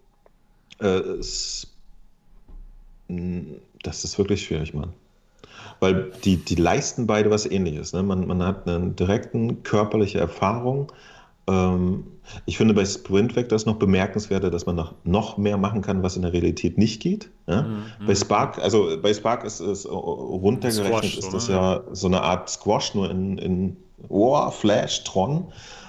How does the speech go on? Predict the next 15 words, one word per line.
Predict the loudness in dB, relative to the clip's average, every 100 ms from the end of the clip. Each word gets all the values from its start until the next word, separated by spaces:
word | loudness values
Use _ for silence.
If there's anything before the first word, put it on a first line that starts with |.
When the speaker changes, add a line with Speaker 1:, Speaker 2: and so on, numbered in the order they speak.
| -20 -20 _ _
Speaker 1:
Äh, | 4 6 4
das | 0 -4 -2
könnte | 0 2 2
man | 0 0 0
ähnlich | 2 2 0 -2
nachvollziehen | -4 -4 -4 -4 -4 0
in |
der | 0
Realität | 2 2 2 2 0 2
und, | 2 0
und | 0 0
Sprint | -2 2 2 4
Vector | 0 2
nicht, | 2 4 2 -4 -20 _
ja? | 0 0